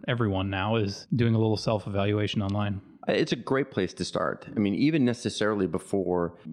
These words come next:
Speaker 2: we go see somebody, which
Speaker 1: Mm-hmm.
Speaker 2: I, I, look, at the end of the day, I, I,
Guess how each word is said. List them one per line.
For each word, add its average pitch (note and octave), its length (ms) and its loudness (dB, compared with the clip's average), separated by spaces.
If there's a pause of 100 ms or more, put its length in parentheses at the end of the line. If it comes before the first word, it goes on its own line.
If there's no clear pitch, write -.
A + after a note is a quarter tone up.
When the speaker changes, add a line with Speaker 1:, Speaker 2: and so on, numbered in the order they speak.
Speaker 2:
we G2 360 2
go F#2 340 2
see G2+ 300 0
somebody, E2+ 600 0
which A2 240 4
Speaker 1:
Mm-hmm. B2+ 260 2
Speaker 2:
I, - 40 -2
I, - 20 -10 (560)
look, - 160 0
at G2+ 80 -2
the B2+ 80 2
end C3 140 2
of - 20 0
the A2 80 2
day, G2 200 2
I, F#2+ 100 2
I, F#2 240 -2